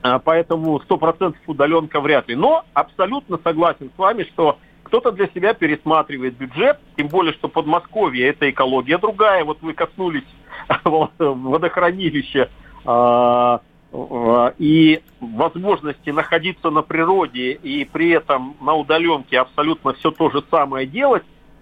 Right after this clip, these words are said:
э, безусловно, это один из трендов, который на рынке будет присутствовать и который, конечно же, сейчас тоже влияет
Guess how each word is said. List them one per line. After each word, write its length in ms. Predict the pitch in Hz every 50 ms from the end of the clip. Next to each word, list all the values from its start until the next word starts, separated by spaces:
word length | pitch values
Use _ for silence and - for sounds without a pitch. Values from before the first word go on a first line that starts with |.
| _ -
э, 300 | 139 120 120 123 123 127 127
безусловно, 720 | 147 170 170 196 190 - - 190 208 254 262 262 254 240
это 400 | 214 175 170 196 190 - 185 175
один 280 | 165 160 156 175 165 156
из 60 | 147 - -
трендов, 380 | 170 196 233 254 240 220 - -
который 400 | - 143 - - 160 143 143 139
на 160 | 139 143 147
рынке 280 | 156 147 131 - 139
будет 260 | 127 123 135 139 - -
присутствовать 600 | 139 139 131 - 247 247 - - 208 175 - -
и 60 | 165
который, 400 | - 139 135 - 185 214 226 208
конечно 560 | - 147 131 123 127 135 165 160 - 202 156
же, 140 | 147 147 - -
сейчас 220 | - 131 120 - - -
тоже 240 | 143 156 151 156
влияет 520 | 139 113 117 117 113 117 131 139 139 127